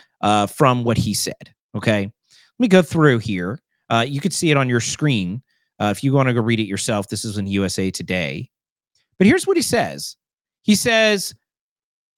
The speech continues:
he ta-, first he talks about political indoctrination, fine. That's Ron DeSantis type stuff.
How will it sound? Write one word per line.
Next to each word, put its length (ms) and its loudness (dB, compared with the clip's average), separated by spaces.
he 100 -2
ta-, 280 2
first 260 0
he 60 -8
talks 260 2
about 460 2
political 280 2
indoctrination, 640 0
fine. 320 -6
That's 200 -6
Ron 180 0
DeSantis 460 -8
type 200 -4
stuff. 480 -6